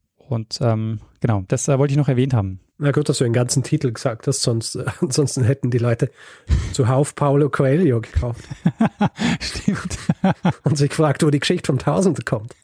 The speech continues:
Speaker 2: Ja?
Speaker 1: Sehr gut.
Speaker 2: Großartig. Gut, ähm, dann, äh, denke ich, können wir übergehen in den, äh, in den Feedback-Hinweis-Block.
Speaker 1: Ja, machen wir das.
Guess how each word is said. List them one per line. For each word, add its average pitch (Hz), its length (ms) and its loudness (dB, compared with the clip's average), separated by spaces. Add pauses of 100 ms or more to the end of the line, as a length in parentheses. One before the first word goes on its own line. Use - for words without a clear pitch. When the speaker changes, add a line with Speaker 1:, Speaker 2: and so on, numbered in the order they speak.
(120)
Speaker 2:
Ja? 139 140 -2 (1200)
Speaker 1:
Sehr 127 260 0
gut. 123 320 -2 (220)
Speaker 2:
Großartig. 127 560 -2 (440)
Gut, - 360 0 (300)
ähm, 147 500 2 (100)
dann, 156 280 2
äh, 147 140 -8 (280)
denke 156 300 -2
ich, - 160 -2
können 151 340 2
wir 143 100 2
übergehen 147 460 2
in 131 100 0
den, 123 340 0
äh, 123 200 -2
in 120 100 0
den 117 100 0
Feedback-Hinweis-Block. 123 920 -2
Speaker 1:
Ja, 127 220 4
machen 120 240 0
wir 127 40 2
das. 110 240 -4